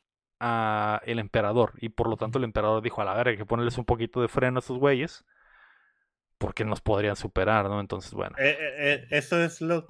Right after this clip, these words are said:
Speaker 2: que, eh, entendiste, o eso es lo que te da a entender la película.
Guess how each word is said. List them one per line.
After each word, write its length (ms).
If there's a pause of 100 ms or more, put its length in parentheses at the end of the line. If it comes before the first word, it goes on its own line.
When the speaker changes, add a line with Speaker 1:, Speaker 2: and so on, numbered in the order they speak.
Speaker 2:
que, 640
eh, 300
entendiste, 500 (300)
o 160
eso 160
es 60
lo 180
que 120
te 160
da 160
a 60
entender 400
la 180
película. 220